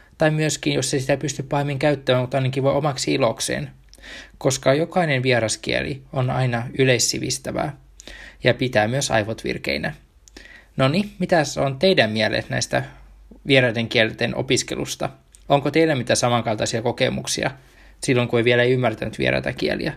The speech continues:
tai ei edes itse osannut vielä mitään? Voitte laittaa sähköpostilla minulle tai kommentoida sinne jollekin sivulle, jos se on mahdollista. Noniin. And thanks for listening today. And this episode was now down like a,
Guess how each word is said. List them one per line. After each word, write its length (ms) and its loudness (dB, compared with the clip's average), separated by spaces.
tai 100 4
ei 100 4
edes 240 -2
itse 200 -2
osannut 360 -2
vielä 200 -2
mitään? 420 -6
Voitte 300 4
laittaa 280 0
sähköpostilla 680 0
minulle 420 -2
tai 380 4
kommentoida 480 2
sinne 300 -2
jollekin 400 2
sivulle, 380 2
jos 180 -2
se 60 2
on 60 6
mahdollista. 680 2
Noniin. 340 -2
And 300 4
thanks 280 0
for 160 4
listening 380 0
today. 380 0
And 140 4
this 300 -2
episode 480 -2
was 180 -2
now 260 0
down 240 4
like 320 0
a, 60 0